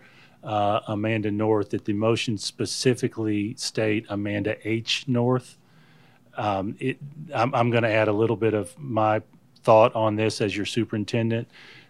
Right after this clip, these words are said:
There is a tradition and precedent for individuals who are deeply involved in the school system to have their middle initials, W P Scales and Fred J Page. So whoever makes the motion, if that's your choice, I do request that you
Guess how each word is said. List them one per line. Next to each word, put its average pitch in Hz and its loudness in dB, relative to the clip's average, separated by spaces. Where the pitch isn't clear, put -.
There 113 4
is 120 4
a 113 0
tradition 107 -2
and 98 -8
precedent 104 -4
for 101 -2
individuals 107 -2
who 104 -2
are 98 -6
deeply 104 -4
involved 101 -2
in 98 -6
the 90 -6
school 104 -6
system 95 -10
to 98 -8
have 101 -2
their 95 -6
middle 98 -6
initials, 95 -10
W 104 -4
P 107 0
Scales 113 2
and 98 -8
Fred 101 -2
J 95 -2
Page. 90 -6
So 95 -2
whoever 113 4
makes 107 -2
the 117 -4
motion, 104 0
if 95 -8
that's 104 0
your 104 -6
choice, 104 -2
I 101 -6
do 104 0
request 101 -2
that - -6
you 98 -6